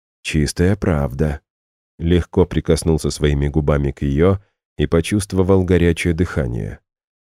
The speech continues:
"Ладно, чёрт с ней, с этой старушкой. А как же Адашева?" Эля смотрела мне в глаза, и я видел в них борьбу. Вокруг женщины растекалось тепло и жажда. Похоть буквально заполнила кабинет.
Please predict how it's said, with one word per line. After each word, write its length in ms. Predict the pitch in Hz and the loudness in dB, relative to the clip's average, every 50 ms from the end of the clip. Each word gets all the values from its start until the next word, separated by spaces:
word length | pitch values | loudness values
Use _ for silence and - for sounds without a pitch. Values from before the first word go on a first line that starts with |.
| _ _ _ _ - | _ _ _ _ 2
"Ладно, 520 | 110 117 117 110 95 80 85 82 85 82 - _ _ _ | 4 6 6 6 4 2 2 0 0 -2 -4 _ _ _
чёрт 440 | - - - - 147 120 98 - | -4 0 2 4 4 4 4 2
с 60 | - - | 0 2
ней, 220 | 107 101 95 - - | 2 2 2 0 -4
с 120 | - - 123 | -4 -4 -2
этой 140 | 104 110 | 0 0
старушкой. 800 | 101 - - - 117 117 117 107 92 - - - 87 82 - - _ _ | -2 -2 0 2 4 4 4 4 2 0 -2 -2 -2 -2 -2 -6 _ _
А 80 | - 120 | -6 -2
как 200 | - 139 131 123 | 0 0 0 2
же 140 | 101 123 - | 2 2 2
Адашева?" 720 | - 131 127 110 107 104 107 - - 123 117 127 127 117 - _ _ _ | 4 2 2 4 4 4 4 4 2 4 4 4 2 2 -2 _ _ _
Эля 220 | - 98 92 90 82 | 0 2 4 4 2
смотрела 480 | - 87 85 82 - 87 90 85 82 | 4 2 2 2 2 2 4 4 4
мне 200 | 80 80 80 78 | 4 4 2 2
в 60 | 69 | 0
глаза, 460 | 69 80 80 80 80 76 95 104 107 - | 0 2 2 2 4 4 4 4 4 2
и 160 | - - 104 | 0 0 2
я 180 | 101 98 95 | 4 4 4
видел 360 | 92 87 90 87 87 92 87 82 | 4 4 2 2 4 2 2 4
в 80 | 78 | 4
них 200 | 85 82 78 76 | 2 2 2 2
борьбу. 520 | 76 82 82 80 73 71 78 73 67 69 - _ _ _ | 2 2 2 2 2 2 0 0 0 -2 -8 _ _ _
Вокруг 440 | 87 85 87 85 - 87 87 82 82 | 0 0 0 2 2 2 0 2 2
женщины 400 | 92 98 98 95 - - 92 90 | 2 2 2 2 2 2 2 2
растекалось 720 | 87 85 - - 87 82 - 92 87 85 82 78 - - | 2 2 0 -2 -6 -2 0 2 2 4 2 2 0 -4
тепло 500 | _ - 80 - - 78 80 87 92 90 | _ -8 -8 -4 -2 -2 2 2 2 2
и 180 | - - 101 92 | 2 0 -2 -2
жажда. 720 | 82 80 - 95 95 95 78 67 67 67 69 58 - - _ _ _ _ _ _ _ | -2 -2 0 0 0 0 -2 -4 -4 -6 -6 -6 -6 -10 _ _ _ _ _ _ _
Похоть 340 | - 87 78 - 87 78 67 | 2 2 2 4 2 0 0
буквально 460 | 65 73 - - 76 76 76 73 76 | -2 -4 -2 0 0 2 2 2 0
заполнила 640 | 73 73 71 - - 78 82 85 82 76 69 65 - | 0 0 -2 -2 0 0 0 2 2 0 -2 -2 -4
кабинет. 640 | - 71 64 65 67 67 69 71 67 - - - | -6 -6 -4 -4 -4 -2 -2 -4 -4 -6 -10 -18